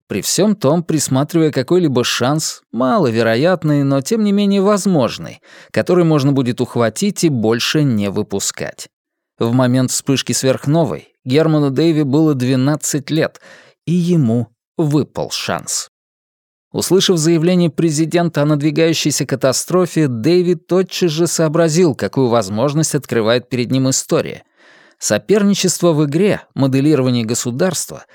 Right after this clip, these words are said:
было очень жёсткое, и Дэйви едва не расстался с жизнью, но в конце концов победил всех своих соперников благодаря внезапно раскрывшимся в нём лидерским качествам и харизме.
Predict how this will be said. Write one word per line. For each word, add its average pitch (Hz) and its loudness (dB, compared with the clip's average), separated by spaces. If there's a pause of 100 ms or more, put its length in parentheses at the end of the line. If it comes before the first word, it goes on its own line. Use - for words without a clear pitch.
(180)
было 143 2
очень 175 2
жёсткое, 185 -2
и 101 -6
Дэйви 160 2
едва 170 2
не 180 2
расстался 170 0
с - -2
жизнью, 151 -4 (340)
но 143 2
в 214 -4
конце 208 0
концов 175 0
победил 156 0
всех - -2
своих 170 0
соперников 131 0
благодаря 123 0
внезапно 120 0
раскрывшимся 127 -2
в 110 -4
нём 139 0
лидерским 110 -2
качествам 131 -2
и - -2
харизме. 110 -6